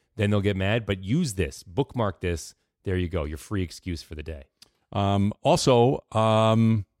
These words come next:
Speaker 2: what else? Oh, no, I, I clicked the wrong thing. Uh, water, too. Uh, y-, you can get a pick, a pick me up from a glass of water. A study found that being as little as two percent dehydrated slows blood flow to the brain,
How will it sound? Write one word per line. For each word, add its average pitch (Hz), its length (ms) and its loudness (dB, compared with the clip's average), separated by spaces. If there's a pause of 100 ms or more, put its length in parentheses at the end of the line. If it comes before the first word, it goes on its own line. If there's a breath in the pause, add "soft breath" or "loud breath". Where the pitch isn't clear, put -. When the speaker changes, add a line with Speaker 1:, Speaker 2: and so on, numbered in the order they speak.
(360)
Speaker 2:
what 135 120 -16
else? - 320 -18
Oh, 120 120 -10
no, 104 100 -12
I, 98 40 -12
I 90 200 -20
clicked - 240 -20
the 104 60 -20
wrong 95 280 -20
thing. 80 140 -20 (400)
Uh, 95 300 -12
water, 120 420 0 (100)
too. 117 300 -2 (320)
Uh, 98 420 2
y-, 127 160 -2
you 123 120 0
can 107 80 -4
get 107 100 4
a - 40 2
pick, - 200 0
a 104 140 2
pick - 180 -2
me 135 80 2
up 127 80 2
from 110 140 0
a - 20 0
glass 113 300 4
of 101 80 0
water. 107 220 4
A 98 40 2
study 127 220 2
found 117 220 2
that 92 80 -2
being 117 180 2
as 98 100 0
little 131 160 4
as 98 100 0
two - 140 -4
percent 139 320 0
dehydrated 110 580 2
slows 104 280 0
blood 127 240 2
flow 117 180 4
to 98 80 -2
the 87 80 -4
brain, 113 380 6